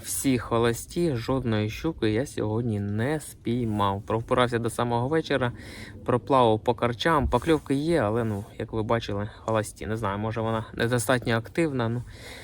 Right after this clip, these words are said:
жодного <laughs> разу навіть не потримав. Якось так. У хлопців ситуація трохи краща. Вони зранку,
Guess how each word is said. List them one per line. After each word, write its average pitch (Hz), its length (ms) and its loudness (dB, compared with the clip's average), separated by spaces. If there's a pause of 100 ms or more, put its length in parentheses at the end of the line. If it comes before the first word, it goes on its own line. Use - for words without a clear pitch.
(240)
жодного 127 360 2
<laughs> - 20 4
разу 143 300 2
навіть 127 260 2
не 143 120 4
потримав. 123 760 2 (640)
Якось 120 460 0
так. 110 260 4
У 123 60 2
хлопців 151 380 2
ситуація 120 600 2
трохи 127 300 -2
краща. 170 440 2
Вони 113 220 2
зранку, 117 520 2